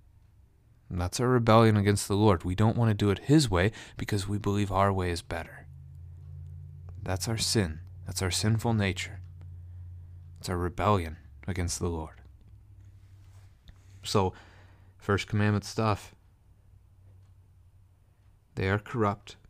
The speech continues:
doing abominable iniquity. Iniquity, just another word here for sin. Abominable.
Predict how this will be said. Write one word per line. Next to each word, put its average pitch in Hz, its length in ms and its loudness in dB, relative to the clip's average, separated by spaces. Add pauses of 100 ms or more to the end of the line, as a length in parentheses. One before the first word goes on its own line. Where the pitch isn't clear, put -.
(320)
doing 92 240 -2
abominable 113 840 0
iniquity. 95 600 -6
Iniquity, 90 480 -4
just 90 260 -8
another 90 240 -6
word 95 260 -2
here 98 120 -4
for 107 140 -8
sin. 98 400 -4 (1300)
Abominable. 95 880 -2